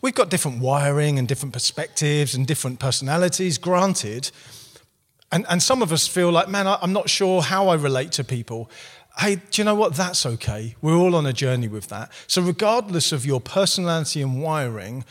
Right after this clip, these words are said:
you are built for connection. That's what I want to say right out of, out of the gate, if you like. You and I are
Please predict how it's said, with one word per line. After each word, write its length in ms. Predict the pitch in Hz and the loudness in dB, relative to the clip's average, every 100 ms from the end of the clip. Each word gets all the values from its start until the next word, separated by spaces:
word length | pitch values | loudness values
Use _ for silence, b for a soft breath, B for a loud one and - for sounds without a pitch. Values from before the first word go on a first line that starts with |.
| B B B | B B B
you 220 | 151 - 135 | -4 -4 -4
are 300 | 147 123 - - | -4 -6 -6 0
built 340 | 165 185 180 | 2 2 -2
for 160 | - 151 | -6 -6
connection. 680 | - 131 127 - - 95 - _ b b b | -4 -4 -4 -8 -8 -10 -16 _ b b b
That's 200 | 156 170 | 0 0
what 140 | 185 165 | 2 2
I 60 | |
want 420 | 160 139 214 147 | 2 0 -4 -4
to 60 | 131 | -2
say 220 | - 123 | 0 0
right 280 | 117 151 - 151 | 0 0 -2 -2
out 220 | 156 143 | -2 -2
of, 200 | 120 - B B B 151 | -4 -6 B B B 0
out 140 | 156 | 0
of 40 | |
the 80 | 135 | 0
gate, 300 | 107 131 131 | 0 -2 -2
if 160 | 117 - | -6 -8
you 80 | 104 | -8
like. 280 | 104 - | -10 -8
You 360 | 147 151 190 196 | -2 0 0 -2
and 180 | 165 160 | -4 -4
I 220 | 143 139 | -4 -4
are 260 | - 131 | -4 -6